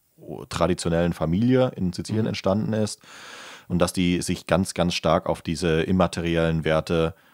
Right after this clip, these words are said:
Speaker 1: der Familie und der Verbundenheit, ähm, und der Gemeinschaft, äh, äh, verbunden sehen. Ja, da gibt's dann zum Beispiel die Szene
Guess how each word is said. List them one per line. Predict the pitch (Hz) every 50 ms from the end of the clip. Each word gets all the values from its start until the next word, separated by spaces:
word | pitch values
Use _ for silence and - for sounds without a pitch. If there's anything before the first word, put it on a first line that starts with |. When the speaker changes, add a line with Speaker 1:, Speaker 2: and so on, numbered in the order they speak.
| _ _ _ -
Speaker 1:
der | -
Familie | - - 80 82 85 85 90 87 82 82 80 82 - _ _ _ _ _ _ _ _
und | - -
der | 78 76
Verbundenheit, | - 76 71 85 85 90 87 87 78 76 78 78 80 78 - - -
ähm, | - 82 80 78 78 78 78 78 78 76
und | - 80 71
der | 71
Gemeinschaft, | 78 78 73 71 78 82 80 - 85 80 78 - - - - - -
äh, | - 78 76 76 76 76 73 - 78 78 76 76 76
äh, | 76 - - _ _ _ _ _ _ _ _ _ _ _
verbunden | - - 95 78 90 95 101 107 104 95
sehen. | 80 - - 82 78 78 76 71 73 73 -
Ja, | 73 73
da | 76
gibt's | 76 82 - -
dann | 85 82 80 -
zum | - 82
Beispiel | 78 76 - 82
die | 76 76
Szene | - - - - 80 80 82 85 82 82 78